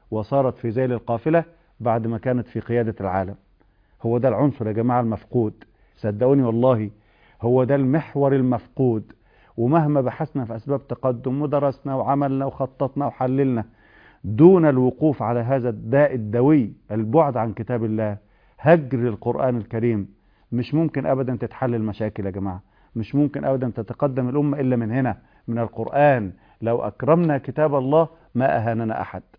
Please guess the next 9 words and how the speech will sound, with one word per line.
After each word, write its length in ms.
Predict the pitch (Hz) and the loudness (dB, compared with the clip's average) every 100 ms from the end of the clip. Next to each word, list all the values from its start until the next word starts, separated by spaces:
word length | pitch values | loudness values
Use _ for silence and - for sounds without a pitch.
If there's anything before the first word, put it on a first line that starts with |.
| _ _ _ _ - - | _ _ _ _ -16 -2
لو 180 | 120 120 | 2 2
وقفنا 500 | 123 175 175 160 151 | 2 2 2 2 2
عند 240 | 147 135 | 2 0
حدوده 520 | - 139 170 175 180 - _ - | -2 4 6 6 4 0 _ -12
عملنا 480 | - 113 156 185 175 | -2 2 2 4 2
بما 260 | 156 156 151 | 2 2 2
فيه 280 | - 202 196 - - | 4 2 2 -12 -6
لرفرفت 760 | 113 113 104 131 147 117 - | -2 -2 -4 -4 -4 -4 -6
راية 280 | 120 127 113 | -2 0 -2